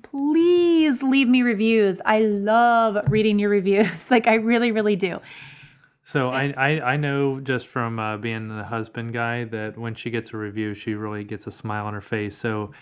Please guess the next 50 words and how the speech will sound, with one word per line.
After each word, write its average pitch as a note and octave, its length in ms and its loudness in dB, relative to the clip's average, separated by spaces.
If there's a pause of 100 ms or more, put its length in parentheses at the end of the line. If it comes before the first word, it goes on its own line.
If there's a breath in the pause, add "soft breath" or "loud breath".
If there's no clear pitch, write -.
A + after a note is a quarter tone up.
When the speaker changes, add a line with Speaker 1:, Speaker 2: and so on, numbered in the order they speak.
Speaker 2:
if - 100 -6
you C#3+ 80 4
like E3 160 4
to C#3+ 100 -6
add C3 200 0
joy A#2 240 -2
to A#2 80 -2
someone's A2+ 380 -8
life, G#2+ 180 -6
that's A3 480 2
an C#4 120 0
easy A2 240 -2
one G#2 180 -8
to G2+ 80 -8
do. - 40 -6
Speaker 1:
<laughs> - 680 -8
Yes, G3+ 640 2
Speaker 2:
And - 280 6
it - 40 4
adds B2+ 220 2
Speaker 1:
um, F#3+ 40 -4
Speaker 2:
joy A#2+ 200 -2
to A#2 60 -8
my A2 200 -8
life A2 240 -8
to A2+ 80 -10
see B2+ 140 -6
my A2+ 160 -8
wife G#2 260 -8
Speaker 1:
you B3 140 0
know E4 140 -2
Speaker 2:
happy. C#4+ 100 -2
Speaker 1:
what? G#3+ 280 -4
Before B3+ 300 -6
I C4+ 80 -2
do A#3+ 140 -4
the G#3 100 -4
review, E3+ 640 -4
there G#3+ 80 -4
was A3 140 -6
one G3 200 -4
more F#3+ 120 -6
thing F3+ 160 -8
we E3+ 80 -6
were D#3+ 100 -10
gonna D3+ 140 -10
talk D3+ 240 -18
about. G1+ 380 -10
Speaker 2:
What's A#2 240 -12
that? A2+ 80 -16